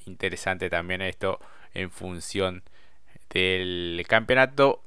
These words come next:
Y a eso de las dieciséis y treinta del sábado tendremos el sprint a siete vueltas, eh,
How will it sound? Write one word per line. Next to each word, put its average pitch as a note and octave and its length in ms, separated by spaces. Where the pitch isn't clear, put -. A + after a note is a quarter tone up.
Y C3+ 300
a B2 120
eso B2 180
de A2+ 120
las G2+ 180
dieciséis A2+ 580
y A2+ 60
treinta A2+ 360
del A2 120
sábado A#2 420
tendremos G#2+ 540
el A2 80
sprint C3 480
a F#2+ 120
siete C3 420
vueltas, G#2+ 760
eh, F2+ 480